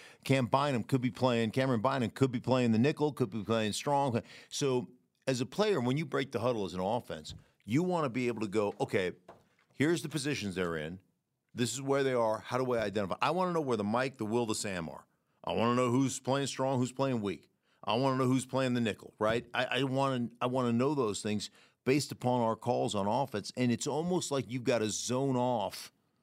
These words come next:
the calls on offense, meaning, "Hey, man, we're just gonna go to a spot.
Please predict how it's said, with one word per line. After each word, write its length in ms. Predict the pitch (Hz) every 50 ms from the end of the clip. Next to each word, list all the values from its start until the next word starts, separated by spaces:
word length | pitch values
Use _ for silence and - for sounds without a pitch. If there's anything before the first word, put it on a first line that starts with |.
| _ _ _ _ _ _ _ _ _ _ _ _ _ -
the 80 | 117
calls 440 | 113 - - 123 120 113 107 107 101 113
on 120 | 101 95
offense, 400 | 104 113 117 104 - 90 82 -
meaning, 320 | 113 113 110 104 98 90 - - - - - - _ _
"Hey, 140 | - 127 135
man, 280 | 127 123 117 117 117 - - _ _
we're 160 | 117 131 156
just 160 | 151 151 131
gonna 160 | - 139 131
go 140 | 110 123 117
to 140 | 107 95 85
a 40 | 80
spot. 640 | - - - - - 110 98 80 69 - - -